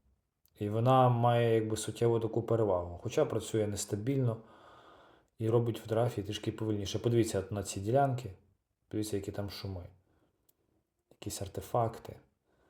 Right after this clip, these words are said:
От. А якщо говорити про телеоб'єктив і Aladreo, то стандартна в звичайному режимі основна камера працює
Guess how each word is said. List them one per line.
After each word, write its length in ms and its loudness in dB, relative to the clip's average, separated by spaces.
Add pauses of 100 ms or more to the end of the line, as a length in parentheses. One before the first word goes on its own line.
(400)
От. 200 -2
А 80 6
якщо 260 4
говорити 460 8
про 500 8 (1080)
телеоб'єктив 1000 6
і 240 0
Aladreo, 760 6
то 420 4 (960)
стандартна 800 8
в 240 -4
звичайному 640 4
режимі 540 0 (400)
основна 380 0
камера 380 2
працює 680 -2